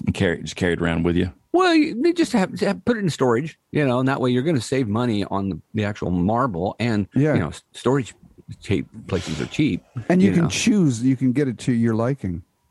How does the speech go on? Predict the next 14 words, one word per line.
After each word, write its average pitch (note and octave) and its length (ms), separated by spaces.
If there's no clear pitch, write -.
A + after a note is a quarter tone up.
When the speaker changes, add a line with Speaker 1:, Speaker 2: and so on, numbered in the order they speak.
Speaker 2:
Right. D#3 220
Speaker 1:
That's - 140
true. - 220
That's - 220
true. - 160
I E2 80
Speaker 3:
Not C#3+ 120
Speaker 2:
Plus D3+ 140
Speaker 3:
just C3+ 160
going D3 280
from A#2+ 180
a G#2+ 60
sketch - 500
later. G#2 560